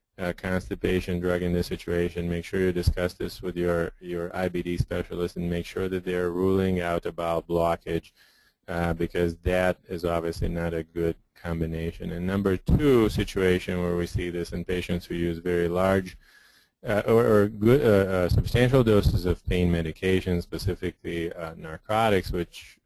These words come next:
uh, have, uh, the side effect of constipation as a, a very well described side effect.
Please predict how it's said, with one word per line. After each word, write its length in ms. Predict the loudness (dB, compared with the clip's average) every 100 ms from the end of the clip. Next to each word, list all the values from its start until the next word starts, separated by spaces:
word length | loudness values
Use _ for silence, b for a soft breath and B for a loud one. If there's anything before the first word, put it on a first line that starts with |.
| -12
uh, 240 | -10 -10 -8
have, 360 | -2 0 0 -4 -16 _ _ _ -20
uh, 100 | -14
the 140 | -10
side 260 | -6 -4 -4
effect 260 | -6 -10 -14
of 140 | -12
constipation 680 | -8 -8 -10 -8 -8 -6 -10
as 140 | -10
a, 200 | -12 -12 -16
a 140 | -20 -10
very 260 | -2 0
well 200 | 2 0
described 480 | -4 -12 -8 -2 -2
side 220 | 0 -2
effect. 280 | -4 -12 -18